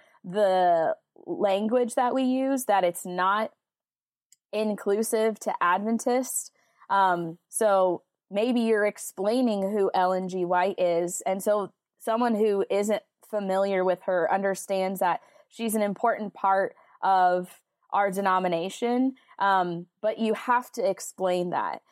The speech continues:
Um, and even for people who have been raised in the Adventist church,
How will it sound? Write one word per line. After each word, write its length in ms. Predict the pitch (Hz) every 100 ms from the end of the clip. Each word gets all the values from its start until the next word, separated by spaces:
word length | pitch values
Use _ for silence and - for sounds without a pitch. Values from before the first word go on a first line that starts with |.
| _ _
Um, 300 | 190 190 180
and 180 | 202 214
even 340 | 233 254 269
for 160 | 240 233
people 340 | 247 247 247
who 160 | 226 233
have 200 | 214 196
been 220 | 208 202
raised 560 | 185 190 214 208 196 -
in 280 | 196 202 196
the 100 | -
Adventist 480 | 190 185 185 180 -
church, 400 | 240 233 226